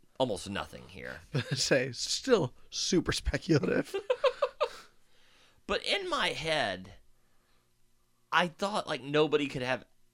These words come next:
Speaker 1: I, like, I was thinking I had top two pair for some reason, and there was no straight and flush on the bottom board.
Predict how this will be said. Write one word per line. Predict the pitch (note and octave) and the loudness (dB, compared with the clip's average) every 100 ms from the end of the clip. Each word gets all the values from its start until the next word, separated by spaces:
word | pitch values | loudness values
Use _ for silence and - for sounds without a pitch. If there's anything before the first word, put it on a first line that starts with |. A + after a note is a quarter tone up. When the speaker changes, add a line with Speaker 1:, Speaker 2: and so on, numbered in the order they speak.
| - | 2
Speaker 1:
I, | F3 | 2
like, | F3+ E3+ F#3 | 2 0 2
I | |
was | F3 E3 | 2 0
thinking | A3 B3 G3+ D#3 | -4 -4 -4 -4
I | C3+ | -2
had | B2 G#2+ | -2 -4
top | - E3+ - - | -8 -10 -10 -10
two | C3 | -10
pair | A#2 A2+ G#2+ F#2+ | -10 -6 -6 -6
for | F2+ | -8
some | - E2+ D#2+ | -12 -12 -12
reason, | D2+ D2 D2+ D2+ D#2 - _ - - - | -14 -14 -14 -16 -18 -20 _ -20 -16 -4
and | C#3+ | 0
there | D3 | 0
was | A#2+ | 0
no | B2 C3+ | -2 -2
straight | C3+ - C3 B2+ - | -2 -2 0 0 -2
and | G2 | -10
flush | F#2 A2 G#2+ D#2+ - | -12 -6 -6 -6 -10
on | F#2 | -10
the | F2 | -8
bottom | D#2+ D#2 D2+ E2 | -6 -6 -6 -10
board. | D#2 D#2 D#2 D2+ | -10 -8 -8 -10